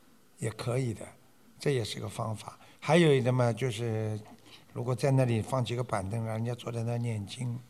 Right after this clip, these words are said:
等着。啊，进去的人呢，因为有些人呢，也真，真的是的，有些人在里边呢，一边念经啊，<laughs> 一边讲啊，一边念了呀，“奶奶呀，你呀”，<laughs> 时间不宜过长，对不对啊？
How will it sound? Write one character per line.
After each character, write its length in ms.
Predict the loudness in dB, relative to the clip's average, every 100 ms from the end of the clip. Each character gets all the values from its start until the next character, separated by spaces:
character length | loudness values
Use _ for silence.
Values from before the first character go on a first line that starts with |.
| -20 -14
等 220 | -8 -8
着。 100 | -10 -16 -20 -20 -20 -20 -6
啊， 80 | -4
进 240 | 2 2
去 160 | 4 2
的 100 | 2
人 240 | 2 2
呢， 220 | 2 2
因 100 | 2
为 120 | 0 0
有 120 | 0
些 140 | 0
人 200 | 0 2
呢， 160 | 0 -2 -4
也 220 | -4 -4
真， 260 | -2 -2 -2
真 180 | -2 0
的 140 | -2
是 240 | -4 -8
的， 120 | -12 -16 -20 -20 -10
有 80 | -6
些 160 | 0 2
人 220 | 2 0
在 160 | 0 0
里 100 | 0
边 180 | 0
呢， 80 | 0 -2
一 100 | -2
边 220 | 0 2
念 180 | 2 2
经 260 | 2 0 0
啊， 80 | -2
<laughs> 80 |
一 40 | -2
边 200 | -2 -2
讲 240 | -2 -6 -4
啊， 280 | -2 -4 -4 -12 -18 -10
一 60 | -2
边 180 | 2 2
念 200 | 4 4
了 280 | 4 2
呀 420 | 2 2 2 2 2
，“奶 180 | 2 2 2
奶 160 | 2
呀， 300 | 2 2 0
你 260 | 0 2 2
呀”， 1400 | 2 2 0 0 -2 -2 2 6 6 4 2 2 0 -4 -4 -6 -8
<laughs> 680 | -10 -12 -2 0 0 -4 -10 -6
时 260 | 2 8
间 180 | 12 12 10
不 80 | 6
宜 160 | 8 6
过 260 | 6 4
长， 420 | 4 -2 -4 -6 -8 -14 -20 -6
对 120 | 0 4
不 100 | 8
对 160 | 10
啊？ 340 | 10 8 6